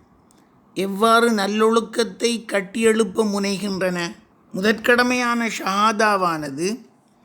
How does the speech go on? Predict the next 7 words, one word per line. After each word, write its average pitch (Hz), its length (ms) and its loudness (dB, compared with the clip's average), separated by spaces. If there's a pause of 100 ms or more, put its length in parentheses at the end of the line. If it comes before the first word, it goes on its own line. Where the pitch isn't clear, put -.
(380)
அல்லாஹுவை 233 680 2
நம்பிக்கை 214 640 -4
கொள்ள 220 280 -2
வேண்டிய 214 460 2
ஈமான் 220 600 2
பற்றி 208 320 -4
கூறுகின்றது. 220 840 -2